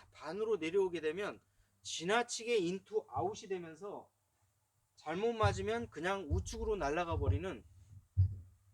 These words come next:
푸시성 슬라이스가 날 수가 있습니다. 아울러서 네 시나 네 시 반으로 내려오게 되면요.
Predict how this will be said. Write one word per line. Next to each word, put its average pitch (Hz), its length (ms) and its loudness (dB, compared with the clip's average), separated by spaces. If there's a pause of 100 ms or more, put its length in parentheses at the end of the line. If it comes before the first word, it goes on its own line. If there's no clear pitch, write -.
(1000)
푸시성 262 580 -4
슬라이스가 208 880 0
날 135 200 -6
수가 202 280 -2
있습니다. 120 500 -6 (2000)
아울러서 196 760 2 (760)
네 196 240 0
시나 247 320 4
네 190 220 4
시 220 160 -6
반으로 196 480 -2
내려오게 175 460 2
되면요. 165 600 -4